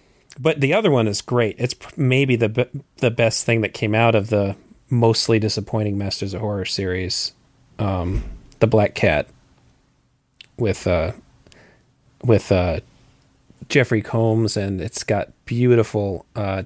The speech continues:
digital photography where it's mostly black and white, but then there's red highlights, which sounds really hackneyed, but is actually done really well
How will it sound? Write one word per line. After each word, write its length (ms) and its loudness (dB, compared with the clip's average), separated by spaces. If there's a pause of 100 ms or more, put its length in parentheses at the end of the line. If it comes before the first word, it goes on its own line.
digital 320 2
photography 640 0
where 160 0
it's 120 -4
mostly 540 4
black 280 2
and 120 0
white, 240 0
but 140 -6
then 140 -4
there's 200 -4
red 280 -2
highlights, 500 2
which 100 -8
sounds 500 0 (360)
really 300 4
hackneyed, 540 4
but 120 2
is 100 4
actually 360 2
done 200 2
really 240 0
well 420 0